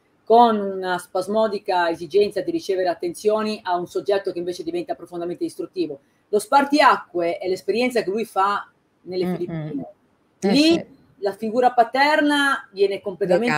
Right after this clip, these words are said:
Speaker 2: Decade.
Speaker 1: demolita, perché lui si rende conto che il padre gli ha raccontato un sacco di bugie.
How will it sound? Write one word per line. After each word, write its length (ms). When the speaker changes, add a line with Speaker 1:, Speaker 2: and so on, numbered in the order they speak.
Speaker 2:
Decade. 120
Speaker 1:
demolita, 440
perché 180
lui 140
si 100
rende 260
conto 360
che 100
il 80
padre 360
gli 60
ha 60
raccontato 520
un 100
sacco 340
di 80
bugie. 520